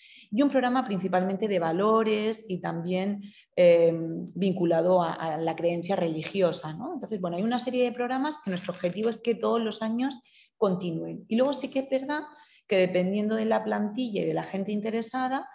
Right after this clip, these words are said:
pues vamos aceptando nuevos proyectos que los alumnos nos van haciendo llegar,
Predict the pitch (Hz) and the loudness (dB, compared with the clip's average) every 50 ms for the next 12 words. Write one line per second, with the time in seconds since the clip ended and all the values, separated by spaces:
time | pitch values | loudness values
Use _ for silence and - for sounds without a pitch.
0 | - - _ _ - 185 175 185 185 190 208 202 233 220 - 196 185 - - _ | -20 -20 _ _ 0 2 2 2 2 2 0 -2 -4 -4 -4 -6 -6 -6 -6 _
1 | 214 214 220 220 220 220 226 254 - - - - _ _ _ _ - 190 190 190 | -2 -2 0 0 0 0 -2 -4 -6 -12 -18 -20 _ _ _ _ -2 0 2 2
2 | 208 220 - - - 202 208 208 196 233 247 247 - - - - 247 349 - - | 2 0 -2 -4 -4 -2 -2 0 0 0 -2 -2 -4 -10 -8 -6 -6 -6 -6 -10
3 | - _ _ _ _ _ _ _ - - 214 208 214 214 208 214 202 190 180 185 | -18 _ _ _ _ _ _ _ 0 2 4 4 4 2 0 -2 -4 -4 -2 0
4 | 185 175 185 185 190 190 196 226 226 202 185 170 160 175 175 175 175 175 196 185 | 2 2 2 2 2 0 0 0 0 0 -2 -2 -2 -2 -2 -2 -2 -2 -2 -2
5 | 190 202 190 165 165 - - - - | 0 0 -2 -2 -4 -6 -8 -14 -20